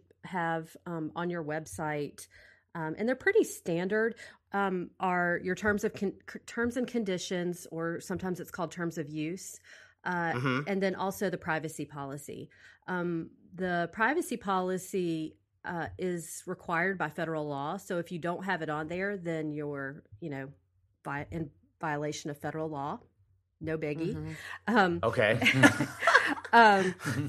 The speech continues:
Speaker 2: <laughs>
Speaker 1: but, um, then the terms and conditions, the terms and conditions. Um,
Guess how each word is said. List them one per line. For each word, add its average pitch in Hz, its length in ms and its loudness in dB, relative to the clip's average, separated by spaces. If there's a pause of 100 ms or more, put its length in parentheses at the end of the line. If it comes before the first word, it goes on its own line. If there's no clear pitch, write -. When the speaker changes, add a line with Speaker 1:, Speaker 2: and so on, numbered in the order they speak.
(260)
Speaker 2:
<laughs> 208 40 -4
Speaker 1:
but, 254 260 10
um, 196 600 4 (380)
then 240 160 4
the 233 80 6
terms 277 280 6
and 349 140 6
conditions, 220 960 4
the 208 80 -6
terms 220 260 0
and 247 80 2
conditions. 190 680 0
Um, 196 260 -4